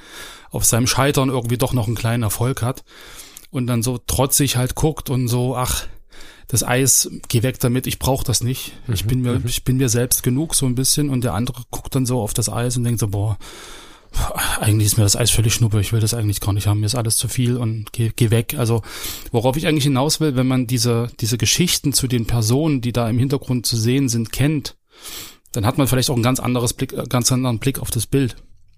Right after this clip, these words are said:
Speaker 2: Das denke ich schon, ja. Aber das ist ja immer
Speaker 1: Weißt du?
Speaker 2: so, ne?
Speaker 1: Also
Speaker 2: Das ist ja nicht nur bei den, bei diesen Rollen so. Was meinst du, was, was, was mit, mit, mit deinen Gedanken dann los wäre oder wie es dann vielleicht noch, noch mal anders wäre,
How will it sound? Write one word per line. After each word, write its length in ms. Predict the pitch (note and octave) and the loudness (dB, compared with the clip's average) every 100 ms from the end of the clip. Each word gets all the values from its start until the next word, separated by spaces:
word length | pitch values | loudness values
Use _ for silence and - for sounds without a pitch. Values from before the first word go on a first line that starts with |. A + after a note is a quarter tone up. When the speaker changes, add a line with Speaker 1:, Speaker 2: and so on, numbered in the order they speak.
| - | 0
Speaker 2:
Das 140 | D3 | 2
denke 140 | - G3+ | 2 2
ich 80 | - | 0
schon, 200 | A2 F#2 _ | -2 -4 _
ja. 140 | B2 | -2
Aber 140 | G#2 C#3+ | 0 0
das 80 | D3 | 2
ist 100 | - | 2
ja 80 | |
immer 180 | G3 F3+ | 2 4
Speaker 1:
Weißt 120 | C3+ | 4
du? 40 | F#3 | 2
Speaker 2:
so, 60 | |
ne? 80 | - | 2
Speaker 1:
Also 240 | B2+ B2+ F3 | 2 2 0
Speaker 2:
Das 200 | B2+ D3 | -2 -2
ist 140 | - | 0
ja 80 | D3 | 0
nicht 160 | D3 | 0
nur 80 | D3+ | 0
bei 120 | B2+ B2+ | 0 0
den, 180 | B2 A2+ - - - | 0 -4 -8 -14 -4
bei 80 | C3+ | 2
diesen 180 | B2 B2 | 4 4
Rollen 360 | G#2 C#3+ F#3 | 2 2 2
so. 280 | F3 G3 G3+ - - - - | 2 2 0 -6 -14 -14 -4
Was 100 | B2 | 2
meinst 220 | D3 D3 | 2 2
du, 20 | |
was, 240 | C#3+ C3 C#3+ | 2 2 0
was, 140 | C3+ | 0
was 240 | D3 C3 C3+ | 0 0 0
mit, 220 | D3+ C#3 | -2 -2
mit, 200 | C#3+ B2+ | -4 -2
mit 200 | C#3+ C3 | -2 0
deinen 180 | C3 C3+ | 2 2
Gedanken 460 | B2 B2+ D3 C#3+ | 0 0 -2 -2
dann 260 | C3 B2+ C3 | 0 0 0
los 260 | C#3 D3+ D#3 | 0 2 2
wäre 140 | D3 | 2
oder 220 | C#3+ B2+ A#2+ | 2 2 0
wie 60 | |
es 80 | C#3+ | 0
dann 160 | - A2+ | 2 0
vielleicht 380 | - B2+ B2+ C#3+ | 0 0 0 0
noch, 180 | A#2+ | 0
noch 160 | C#3 A2+ | 0 0
mal 120 | B2 | 0
anders 300 | C#3+ D3+ - | 2 2 2
wäre, 260 | C#3+ C#3 | 2 2